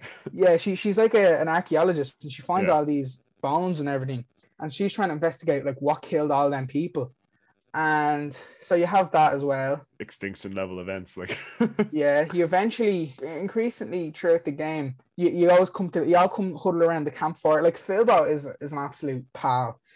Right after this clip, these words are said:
Speaker 1: Yeah.
Speaker 2: 'Cause he's there, he's constantly organising parties to get them all to mingle with each other, and
Speaker 1: <laughs>
Speaker 2: th-, so, sometimes it breaks out into fights and s-, arguments 'cause they're all like,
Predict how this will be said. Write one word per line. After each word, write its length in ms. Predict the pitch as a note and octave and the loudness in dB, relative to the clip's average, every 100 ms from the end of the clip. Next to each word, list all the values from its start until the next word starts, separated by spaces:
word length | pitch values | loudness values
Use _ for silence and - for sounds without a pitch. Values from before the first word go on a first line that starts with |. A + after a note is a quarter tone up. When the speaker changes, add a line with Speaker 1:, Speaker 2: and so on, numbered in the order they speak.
| _ | _
Speaker 1:
Yeah. 140 | F#3 F#3 | 0 2
Speaker 2:
'Cause 280 | E3 D#3+ - | 2 0 -4
he's 180 | A3 G#3 | -2 2
there, 240 | A3+ F3+ | 6 6
he's 220 | G3 G#3 | 4 -4
constantly 420 | - A3+ A#3+ A#3+ F#3 | 0 0 2 2 4
organising 500 | G3+ F#3 F#3 E3+ D3 | 4 4 0 0 -2
parties 460 | - D#3+ E3 F3+ | 2 4 4 -2
to 80 | D#3 | -2
get 180 | D#3+ - | -2 -2
them 140 | D#3+ | 0
all 140 | D#3 F3+ | 2 0
to 100 | D3 | -4
mingle 380 | C3+ E3+ E3+ | -6 -2 0
with 160 | E3 E3 | 2 0
each 180 | E3+ F3+ | 0 2
other, 160 | E3+ | 4
and 320 | F3 D#3 D#3 D3+ | 4 2 -2 -4
Speaker 1:
<laughs> 60 | - | -6
Speaker 2:
th-, 180 | D#3 - | -6 -2
so, 180 | G#3 G3 | -2 0
sometimes 440 | A3 A3+ G#3 F#3+ | -2 0 0 0
it 120 | D3 | 2
breaks 360 | E3+ E3+ - - | 4 4 2 0
out 260 | D#3 C#3 - | 0 0 -12
into 180 | D#3 B2+ | -10 -10
fights 460 | - D3+ F3+ - | -2 0 0 -2
and 80 | C#3+ C3 | -10 -8
s-, 160 | - - | -10 -6
arguments 520 | D#3+ E3 E3+ F#3 F3+ | 0 2 2 -4 -6
'cause 180 | - D3+ | -4 -2
they're 140 | D3+ | 0
all 160 | D3 D#3+ | 2 2
like, 160 | C3+ | 0